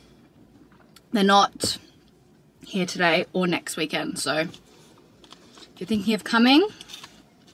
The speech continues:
they aren't here. Anyway, I got my Yuge.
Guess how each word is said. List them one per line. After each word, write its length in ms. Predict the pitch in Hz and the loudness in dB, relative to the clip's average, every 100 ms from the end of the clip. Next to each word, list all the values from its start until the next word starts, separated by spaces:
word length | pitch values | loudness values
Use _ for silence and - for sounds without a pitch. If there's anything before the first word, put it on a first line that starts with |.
| - - | -20 -10
they 160 | 185 175 | -4 0
aren't 220 | 180 - | 0 0
here. 320 | 185 160 160 - - - - - - | 0 0 0 -6 -20 -20 -20 -14 -2
Anyway, 460 | 220 208 196 196 196 - _ - - _ _ 208 | 2 4 4 2 -2 -14 _ -20 -20 _ _ -4
I 40 | |
got 140 | 202 | -2
my 160 | 190 208 | 0 0
Yuge. 720 | 196 202 220 320 453 - - | 0 2 4 6 4 2 -2